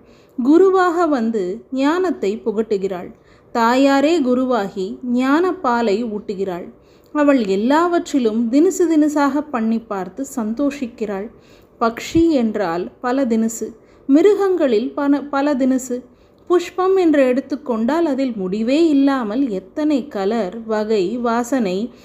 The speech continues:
எத்தனை விதமான ஷேப், இப்படியே மனுஷ்ய மனசிலும் விசித்திர விசித்திரமாக எத்தனையோ ரகம். இது ஒவ்வொன்றுக்கும் சூட் ஆகிறதற்காகத்தான்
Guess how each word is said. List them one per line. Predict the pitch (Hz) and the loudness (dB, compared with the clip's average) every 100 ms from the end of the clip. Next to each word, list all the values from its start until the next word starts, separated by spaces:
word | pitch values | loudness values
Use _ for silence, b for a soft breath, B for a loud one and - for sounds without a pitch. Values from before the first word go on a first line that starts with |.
| B B | B B
எத்தனை | 269 277 370 392 381 | -2 0 2 2 2
விதமான | 320 285 277 262 226 | 2 2 4 2 -2
ஷேப், | 190 - 254 220 196 - - | -6 -6 -2 0 -2 -8 -10
இப்படியே | 311 - 370 330 214 170 214 - | -8 -4 0 2 0 -2 -6 -8
மனுஷ்ய | 240 294 381 - 403 | 0 0 0 -2 0
மனசிலும் | 311 247 240 254 190 185 B B _ | 2 0 -2 -2 -2 -4 B B _
விசித்திர | 302 302 381 381 403 | -4 2 2 2 0
விசித்திரமாக | 330 285 302 277 285 262 196 202 285 | 0 -2 -4 -2 -2 0 -2 -2 -2
எத்தனையோ | 226 185 240 226 196 220 | -2 -4 -4 -2 -2 0
ரகம். | 254 190 220 - b b _ | 0 -2 -6 -12 b b _
இது | 349 359 302 | 2 2 4
ஒவ்வொன்றுக்கும் | 240 269 349 466 403 359 - 208 190 233 - | 2 2 0 0 0 0 -2 -6 -6 -10 -16
சூட் | - 349 392 392 | -4 0 0 0
ஆகிறதற்காகத்தான் | 294 254 254 262 247 233 226 - 214 202 208 208 294 302 202 | 0 0 0 0 0 -2 -4 -6 -6 -4 -6 -8 -4 -2 -4